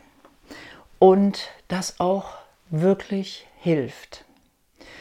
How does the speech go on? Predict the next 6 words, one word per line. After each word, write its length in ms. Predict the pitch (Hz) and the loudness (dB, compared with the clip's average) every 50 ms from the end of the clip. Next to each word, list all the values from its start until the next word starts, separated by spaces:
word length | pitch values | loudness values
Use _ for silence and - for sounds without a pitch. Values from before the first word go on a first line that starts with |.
| - - - - - - - - _ _ _ - | -20 -20 -20 -20 -20 -20 -20 -20 _ _ _ 0
Es 640 | 180 180 180 175 - - - - - - - - - | 0 0 0 -2 -6 -10 -10 -12 -12 -14 -16 -14 -12
gibt 680 | 190 190 190 208 262 285 - - - - - - - - - | -8 -6 -4 -4 -4 -4 -8 -18 -16 -14 -14 -12 -12 -14 -10
eine 280 | - 185 233 285 302 269 | -4 -4 -2 -2 -2 -4
Kraft, 920 | - - - 196 202 233 - - - - - - - - - - - - - - - | -6 -8 -12 -10 -10 -10 -12 -14 -20 -20 -20 -20 -18 -16 -16 -16 -16 -16 -18 -16 -10
die 300 | - 175 185 196 196 196 | -6 -4 -2 -2 -2 -2
sich 720 | 185 185 185 180 180 185 180 - - - - - - - | -2 -2 -2 -2 -4 -4 -8 -12 -16 -18 -18 -20 -20 -20